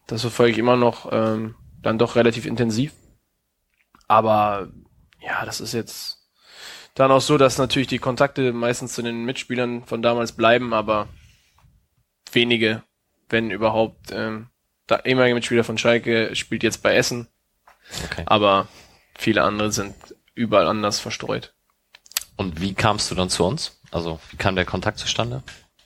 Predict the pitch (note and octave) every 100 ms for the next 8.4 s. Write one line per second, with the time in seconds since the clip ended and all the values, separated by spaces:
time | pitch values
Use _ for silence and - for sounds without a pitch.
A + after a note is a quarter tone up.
0 | _ - - _ A#2+ A#2 C#3+ D#3+ E3+ E3+
1 | D3 C#3+ C#3 C3+ C3 B2+ B2+ A#2 D#3+ E3
2 | D3+ D3 E3 D#3 C#3+ C#3+ C3 C3 B2+ A#2+
3 | A2+ - _ _ _ _ _ _ - B2
4 | A#2+ B2+ A#2+ A#2+ C#3 C#3 - C3 A2+ G#2+
5 | C3+ C#3+ E3 G#3 C#3 A#2+ A2+ - - _
6 | _ - B2+ A#2+ A#2+ - A2+ A2+ - A#2
7 | - A#2+ A#2 C3 D3+ D3+ C#3 C#3+ C#3+ C#3+
8 | C3+ C#3+ C#3 D#3+